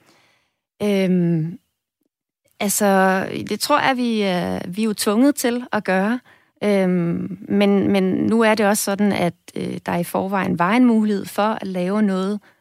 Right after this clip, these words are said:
undervisning virtuelt. Så, så det udnytter vi jo nu, fordi der kan også være en god idé i at lave noget fleksibelt. Øh, at lade eleverne en gang imellem være hjemme,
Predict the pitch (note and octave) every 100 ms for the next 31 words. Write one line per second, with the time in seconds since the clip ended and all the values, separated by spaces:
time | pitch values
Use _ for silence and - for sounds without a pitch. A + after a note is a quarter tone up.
0 | _ G3 G3+ G3+ F#3 - F#3 F3+ - F3+
1 | F#3+ - - - - - _ _ _ _
2 | _ - F#3+ F#3 E3+ D#3+ - G3+ A#3 -
3 | A#3+ B3 B3+ G#3+ F#3+ F#3+ F#3+ A3+ C4 -
4 | G#3 F#3+ G3 F#3+ F3+ F#3 - G#3+ F#3+ G3+
5 | - G3+ G3+ F#3+ - F3 - F#3 - F3
6 | E3+ F3 F3 F3 - - D4+ - F#3 -
7 | _ _ _ _ _ - F#3 F3 D#3+ -
8 | F3 F3+ E3+ F#3+ G#3+ G3 F3+ F#3+ G3+ F#3
9 | F#3 G#3 G#3+ - F3 E3+ E3+ E3 D#3 F3+